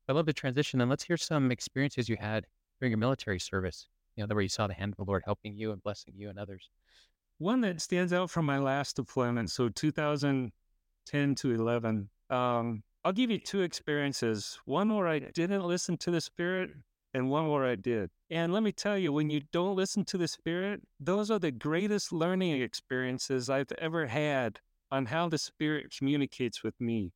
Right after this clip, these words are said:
Speaker 2: And so, um, so there's, there was this one instance where I walked into the office. I was always the first one in the office, ready to work, um, you know, setting the example. And I walk in, I look at the printer,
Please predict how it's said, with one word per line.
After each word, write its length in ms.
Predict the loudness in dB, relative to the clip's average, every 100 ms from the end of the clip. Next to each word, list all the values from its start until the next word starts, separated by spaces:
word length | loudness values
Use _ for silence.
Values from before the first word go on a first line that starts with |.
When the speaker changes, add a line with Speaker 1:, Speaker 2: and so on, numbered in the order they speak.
| _ -4
Speaker 2:
And 140 | -2
so, 400 | 0 0 0 2
um, 500 | 2 2 2 0 -2 -8 _
so 320 | -4 0 2
there's, 360 | 2 0 -2 -10 _ -4
there 160 | 0
was 160 | 2 2
this 200 | -2 0
one 180 | 0 2
instance 520 | 0 0 -2 -4 0
where 120 | 0
I 20 |
walked 320 | 2 0 0 -4
into 200 | 0 2
the 60 |
office. 320 | 2 0 0
I 80 | 2
was 140 | 2 2
always 240 | 0 0
the 100 | -4
first 320 | 0 0 0
one 100 | 0
in 120 | 2 2
the 120 | 2
office, 500 | 0 0 -4 -4 -4
ready 240 | 0 0
to 100 | 0
work, 280 | 0 0 -2 _ _
um, 420 | -2 0 2 0 -6 _ -4
you 120 | -2
know, 100 | 0
setting 340 | -2 -2 0
the 80 | 0
example. 580 | 0 0 0 0 -4 -6 _ _ _ -2
And 140 | 0
I 60 | 2
walk 320 | 4 2 2
in, 200 | 2 4
I 80 | 2
look 240 | 2 0
at 120 | 0 -2
the 80 |
printer, 760 | -4 -2 0 0 0 0 -2